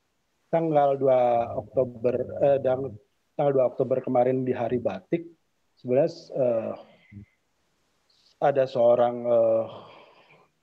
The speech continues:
pemimpin yang mengatakan tentang terobosan karya dan lain sebagainya,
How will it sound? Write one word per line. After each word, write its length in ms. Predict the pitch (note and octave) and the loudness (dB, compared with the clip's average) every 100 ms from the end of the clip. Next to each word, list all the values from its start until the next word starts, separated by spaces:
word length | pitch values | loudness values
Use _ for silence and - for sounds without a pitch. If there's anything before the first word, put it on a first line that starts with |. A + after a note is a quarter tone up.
| _ _ _ - - | _ _ _ -20 -6
pemimpin 440 | A#2 B2 A#2+ D#3+ | -4 -2 -2 0
yang 160 | D3 B2 | 0 0
mengatakan 560 | A2+ A2 A2+ - E3 D#3 | -2 -2 -2 0 0 -2
tentang 380 | A#2 A2 C3 B2+ B2 A#2+ A2+ A#2 | -6 -4 -6 -4 -8 -10 -12 -2
terobosan 640 | B2+ A#2+ A2+ A2+ - B2 A#2+ | 2 2 2 -2 0 -2 0
karya 400 | B2 A2+ C3+ A#2+ | 0 2 0 0
dan 240 | A2 A2 | -2 -2
lain 120 | A2 | -6
sebagainya, 760 | - A2 G2+ A2 A2 C#3+ C#3 | -4 -4 -2 -4 -2 0 0